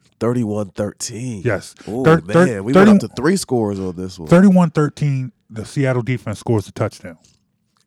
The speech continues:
Speaker 2: Seattle defense scores a touchdown.
Speaker 1: Thirty-one thirteen with a defensive
Speaker 2: Scoring
Speaker 1: score.
Speaker 2: with a
Speaker 1: Okay.
Speaker 2: defensive score. That, uh, that, that is what I'm
Speaker 1: That,
Speaker 2: saying.
Speaker 1: see, that's a real pick.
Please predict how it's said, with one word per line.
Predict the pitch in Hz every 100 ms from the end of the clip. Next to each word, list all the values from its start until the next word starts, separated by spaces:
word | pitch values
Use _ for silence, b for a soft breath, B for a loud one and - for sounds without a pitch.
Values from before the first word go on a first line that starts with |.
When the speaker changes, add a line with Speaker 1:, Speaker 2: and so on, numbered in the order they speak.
| _ _ _ _ _ _ _ _ _ _ _
Speaker 2:
Seattle | - 131 139 139
defense | 139 135 127 120
scores | - 127 107
a |
touchdown. | - 113 - 131
Speaker 1:
Thirty-one | 160 156 143 135
thirteen | 135 135 - 127 127
with | 117
a | 85
defensive | - 135 139 127 113 110
Speaker 2:
Scoring | 127 117
Speaker 1:
score. | 104 76
Speaker 2:
with | 78 110
a |
Speaker 1:
Okay. | 98 127
Speaker 2:
defensive | 113 104 104
score. | - 120 95
That, | 110 117
uh, | 120
that, | 113 120
that | 123 131
is | 123
what | 123
I'm | 123
Speaker 1:
That, | 98
Speaker 2:
saying. | 117 85
Speaker 1:
see, | 139
that's | 160 196 175
a |
real | 147 170 156
pick. | 160 170 -